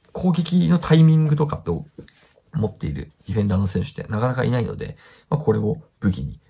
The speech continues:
高校でもね、出していってほしいなと思います。彼もそこで揉まれて成長してほしいなと思いました。はい。でですね、あと左サイドのこの平井ルナ選手、十六番。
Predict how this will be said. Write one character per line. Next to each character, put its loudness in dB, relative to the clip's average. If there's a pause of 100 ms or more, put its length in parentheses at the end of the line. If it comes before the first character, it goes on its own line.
(240)
高 -8
校 -8
で -6
も -10
ね、 -14
出 -8
し -10
て -12
い -12
っ -14
て -18
ほ -12
し -10
い -8
な -12
と -12
思 -8
い -6
ま -8
す。 -14 (260)
彼 2
も 4
そ -8
こ 0
で -4 (180)
揉 0
ま 0
れ -2
て -8
成 -4
長 -4
し -8
て -4
ほ -2
し -4
い -4
な -8
と -10
思 -10
い -8
ま -8
し -12
た。 -12 (180)
は -10
い。 -8
で 2
で 6
す -2
ね、 4
あ 0
と -6
左 -2
サ -4
イ 2
ド 0
の -4
こ -6
の 0
平 0
井 0
ル 2
ナ 2
選 -2
手、 -8 (800)
十 2
六 -2
番。 -8